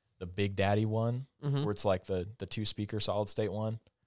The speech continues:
Speaker 1: Um, that thing sounds crazy, dude.
Speaker 2: Yeah, you
Speaker 1: And
Speaker 2: guys sounded good.
Speaker 1: he plays a, uh,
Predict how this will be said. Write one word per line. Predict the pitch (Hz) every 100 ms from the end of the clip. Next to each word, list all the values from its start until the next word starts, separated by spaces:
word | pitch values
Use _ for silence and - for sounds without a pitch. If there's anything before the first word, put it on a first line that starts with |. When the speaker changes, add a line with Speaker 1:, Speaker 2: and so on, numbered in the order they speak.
| _ _ _ -
Speaker 1:
Um, | 98 87
that | 95 -
thing | 104
sounds | - 85
crazy, | - - 98 98 92 71
dude. | 78 82 90
Speaker 2:
Yeah, | 120
you | 120
Speaker 1:
And | 147
Speaker 2:
guys | 240 233
sounded | 135 110
good. | 120 131 95 -
Speaker 1:
he | 139 143
plays | 156 139 120
a, | 117 110
uh, | 101 90 92